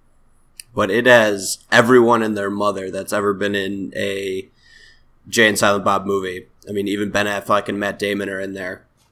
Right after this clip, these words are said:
But it looks absurd. I mean, they dropped a, not even a regular trailer, they dropped a Red Band trailer, which from the start, it just looks absurd and absolutely ridiculous. I'll probably see it just for nostalgia purposes,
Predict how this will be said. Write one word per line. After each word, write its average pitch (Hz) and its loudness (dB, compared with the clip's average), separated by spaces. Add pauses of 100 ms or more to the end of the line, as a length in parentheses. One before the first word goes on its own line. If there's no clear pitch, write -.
(460)
But 120 0
it 143 6
looks 131 4
absurd. 101 -2 (140)
I 101 -4
mean, 101 0
they 101 0
dropped 117 4
a, 107 0 (280)
not 127 6
even 139 6
a 117 6
regular 117 4
trailer, 104 0
they 98 -4
dropped 113 2
a 104 0
Red 101 -2
Band 92 -6
trailer, 92 -6 (600)
which 104 -2
from 107 0
the 104 0
start, 104 2
it - -6
just 131 0
looks 104 -4
absurd 95 -8 (120)
and 92 -8
absolutely 107 0
ridiculous. 98 -6 (200)
I'll - -6
probably 123 4
see 101 -2
it 98 -6
just - -10
for 101 -4
nostalgia 98 -6
purposes, 98 -4